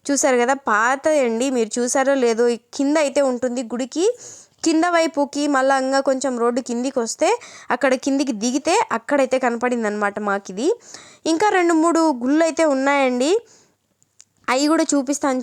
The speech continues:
చూడండి నేను. మనకి ఏంటంటే గర్భగుడిలో స్వామిని ముట్టుకునే అవకాశము చాలా తక్కువ మందికే ఉంటుంది. మనకైతే అసలు ఆ భాగ్యం ఎప్పుడు కలుగుతుందో ఏమో తెలీదు నాకు. యాడైనా ఆయనే ఉంటాడు కదా అని చెప్పి నాకు ఇలా స్వామిని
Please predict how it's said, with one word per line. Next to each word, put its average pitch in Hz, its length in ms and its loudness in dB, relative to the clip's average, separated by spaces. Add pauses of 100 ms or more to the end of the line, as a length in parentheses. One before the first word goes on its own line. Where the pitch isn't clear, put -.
చూడండి 247 340 0
నేను. 214 220 -2
మనకి 277 300 2
ఏంటంటే 330 920 0
గర్భగుడిలో 294 640 0
స్వామిని 262 440 0
ముట్టుకునే 262 500 -2
అవకాశము 247 880 -2 (440)
చాలా 220 360 0
తక్కువ 262 380 -2
మందికే 262 380 0
ఉంటుంది. 233 580 -2
మనకైతే 208 500 -4
అసలు 220 400 -2 (340)
ఆ 208 40 2
భాగ్యం 214 440 0
ఎప్పుడు 233 260 -4
కలుగుతుందో 254 500 -2
ఏమో 233 280 0
తెలీదు 220 540 -2
నాకు. 226 480 -2 (380)
యాడైనా 277 540 2
ఆయనే 285 360 2
ఉంటాడు 254 380 2
కదా 240 220 2
అని 240 120 0
చెప్పి 240 260 -4
నాకు 233 580 -2
ఇలా 233 280 0
స్వామిని 240 500 0